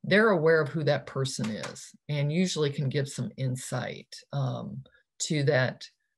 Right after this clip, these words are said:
to that. And then just a, an ability for us to connect and kind of find out how we can better do that experience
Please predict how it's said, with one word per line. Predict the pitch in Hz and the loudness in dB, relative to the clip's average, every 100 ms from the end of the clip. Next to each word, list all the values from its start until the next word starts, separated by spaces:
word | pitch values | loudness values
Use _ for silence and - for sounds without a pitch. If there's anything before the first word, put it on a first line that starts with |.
| _ _ | _ _
to | - 160 | -6 0
that. | 156 143 143 - | 2 4 2 -2
And | 143 147 | -2 0
then | 147 143 - _ _ _ | -2 -4 -8 _ _ _
just | 240 226 | -4 -2
a, | 175 143 _ - - | -4 -6 _ -20 -8
an | 147 | -2
ability | 151 151 208 202 156 | 0 6 6 6 4
for | - 143 | 4 4
us | 135 | 4
to | - | 0
connect | 135 - 143 127 - | -4 -2 0 0 0
and | 135 | -2
kind | 170 131 | 0 -2
of | - | 0
find | 147 139 | 0 2
out | 113 | 0
how | 135 | 0
we | 135 135 | -2 -2
can | 131 123 | -4 0
better | 131 127 | 0 0
do | 123 131 | -4 -4
that | 113 107 | -4 -4
experience | - - 135 110 67 - - - | -6 -6 -6 -6 -8 -12 -14 -16